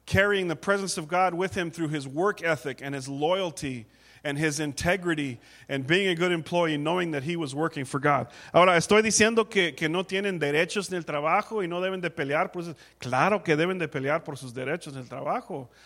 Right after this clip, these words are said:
claro. Pero es una cosa pelear por sus derechos y es otra cosa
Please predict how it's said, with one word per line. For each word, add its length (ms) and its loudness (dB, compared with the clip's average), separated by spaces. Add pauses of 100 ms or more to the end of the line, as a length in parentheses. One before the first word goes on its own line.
(140)
claro. 520 4 (360)
Pero 160 4
es 140 2
una 160 2
cosa 300 2
pelear 420 4
por 140 -6
sus 180 -8
derechos 540 2
y 60 0
es 180 -2
otra 280 -4
cosa 460 -2